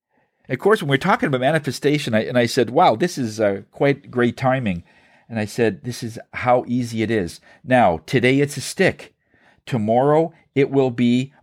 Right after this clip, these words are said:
a new client. Uh, the next day, it will be maybe a group of people that will want to deal with you in some way for your business." Or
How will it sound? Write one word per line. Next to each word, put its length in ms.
a 40
new 200
client. 640
Uh, 180
the 100
next 360
day, 220
it 260
will 180
be 240
maybe 320
a 60
group 320
of 180
people 480
that 300
will 320
want 300
to 80
deal 260
with 240
you 260
in 180
some 280
way 280
for 180
your 120
business." 500
Or 360